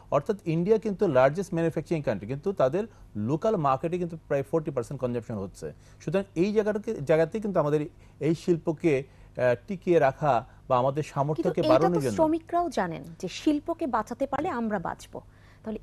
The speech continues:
Speaker 2: এই জাতীয় কোনো আন্দোলন কখনো তারা
Speaker 1: আমি, আমি
Speaker 2: করেছে
Speaker 1: আপনার
Speaker 2: কিনা?
Speaker 1: পয়েন্টটাতে আসছিলাম। সুতরাং এই যে বিষয়টা রেখেছেন যে আমরা পাট খাতের যে কোনো বিষয় নিয়ে আসি হচ্ছে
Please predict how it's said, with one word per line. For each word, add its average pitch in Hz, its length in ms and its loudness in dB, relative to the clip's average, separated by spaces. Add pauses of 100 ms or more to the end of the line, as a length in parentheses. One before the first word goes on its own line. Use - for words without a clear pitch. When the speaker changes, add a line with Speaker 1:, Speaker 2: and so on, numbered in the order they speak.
(120)
Speaker 2:
এই 302 220 6
জাতীয় 370 340 0
কোনো 349 200 -2
আন্দোলন 269 520 -2
কখনো 302 340 0
তারা 127 140 0
Speaker 1:
আমি, 175 100 -2
আমি 160 100 2
Speaker 2:
করেছে 185 60 4
Speaker 1:
আপনার 170 200 0
Speaker 2:
কিনা? - 60 -4
Speaker 1:
পয়েন্টটাতে 156 300 2
আসছিলাম। 135 440 0 (240)
সুতরাং 196 320 -2 (160)
এই 190 300 -4
যে 208 260 0
বিষয়টা 139 800 2
রেখেছেন 127 400 -4
যে 131 220 -2
আমরা 160 500 4 (340)
পাট - 260 2
খাতের 156 420 -2
যে 131 140 -4
কোনো 170 260 -4
বিষয় 139 320 -4
নিয়ে 185 200 0
আসি 175 320 2
হচ্ছে 170 420 0